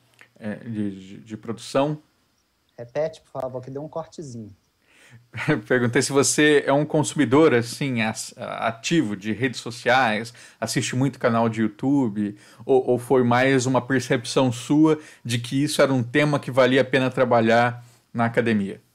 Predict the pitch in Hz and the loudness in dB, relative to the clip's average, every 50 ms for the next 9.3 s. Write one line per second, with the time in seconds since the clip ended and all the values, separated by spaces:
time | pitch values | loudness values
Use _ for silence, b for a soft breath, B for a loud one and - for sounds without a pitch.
0 | _ _ _ _ _ _ _ _ _ _ _ _ _ _ _ _ _ _ - - | _ _ _ _ _ _ _ _ _ _ _ _ _ _ _ _ _ _ -18 -16
1 | 117 120 113 101 104 101 - _ _ _ _ _ _ _ _ _ _ _ _ _ | -14 -12 -12 -14 -14 -18 -18 _ _ _ _ _ _ _ _ _ _ _ _ _
2 | _ _ - 139 139 160 156 135 117 123 - - 160 160 180 185 196 202 196 156 | _ _ -14 -6 -4 -4 -4 -4 -6 -8 -8 -4 -4 -4 -2 -2 -2 0 0 0
3 | 147 151 143 123 - - - 135 127 120 117 120 117 113 110 107 107 - - - | 0 -2 -4 -6 -12 -14 -10 -8 -8 -6 -6 -8 -8 -8 -8 -10 -12 -14 -10 -6
4 | 156 156 160 160 143 120 117 113 117 - 120 110 - - 113 101 110 107 110 - | -4 -4 -4 -6 -8 -8 -10 -12 -10 -10 -12 -12 -12 -12 -12 -10 -10 -12 -12 -12
5 | - 117 - 117 110 110 - - 123 107 113 120 - - - 123 117 113 - - | -16 -14 -10 -8 -10 -10 -10 -12 -12 -12 -12 -14 -14 -8 -6 -6 -6 -6 -8 -8
6 | 180 196 190 - - 139 127 - - 135 113 107 120 113 113 117 117 - 151 156 | -8 -10 -8 -8 -10 -12 -12 -10 -10 -10 -10 -8 -8 -8 -8 -8 -10 -8 -6 -6
7 | 123 139 143 139 139 139 135 139 143 135 143 147 156 151 147 139 135 139 147 151 | -4 -2 -2 -2 -2 -4 -4 -6 -6 -6 -6 -6 -6 -6 -6 -6 -6 -6 -6 -8
8 | 147 131 - 151 147 143 - - 156 143 143 135 123 120 120 123 127 120 120 110 | -10 -10 -10 -10 -12 -12 -12 -14 -12 -10 -8 -8 -8 -8 -6 -6 -6 -6 -8 -8
9 | - - - 117 117 113 | -10 -10 -12 -12 -14 -14